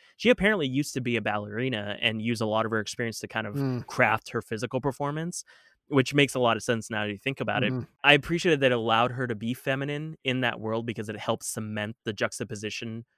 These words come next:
Speaker 1: between her and her counterparts, while also being sort of, like, swift and destructive in the most beautiful way possible. And they're almost like, "I can't help but to be in awe and marvel at you."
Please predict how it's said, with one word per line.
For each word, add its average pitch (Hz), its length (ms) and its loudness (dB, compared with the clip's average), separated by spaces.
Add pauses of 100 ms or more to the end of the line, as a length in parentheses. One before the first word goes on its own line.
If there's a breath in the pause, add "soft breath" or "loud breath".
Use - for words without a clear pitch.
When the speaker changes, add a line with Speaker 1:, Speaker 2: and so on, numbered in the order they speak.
Speaker 1:
between 113 300 -6
her 110 280 -2
and 107 100 -4
her 101 520 -8
counterparts, 117 680 -2 (240 soft breath)
while 120 160 2
also 117 320 2
being 107 360 -4
sort 107 220 -8
of, 101 100 -12
like, 101 120 -14
swift - 460 -4
and 101 100 -10
destructive 104 600 -6
in 120 40 -2
the 120 80 0
most 110 240 -2
beautiful 123 680 2
way 117 180 4
possible. 107 640 0
And 113 160 -2
they're 113 140 0
almost 113 320 0
like, 110 220 -2
"I 110 80 6
can't 123 320 -2
help 113 260 0
but 107 140 -4
to 110 100 -8
be 110 180 -4
in 98 100 -8
awe 107 500 -4
and 113 180 -6
marvel 107 420 2
at - 220 -10
you." - 240 -10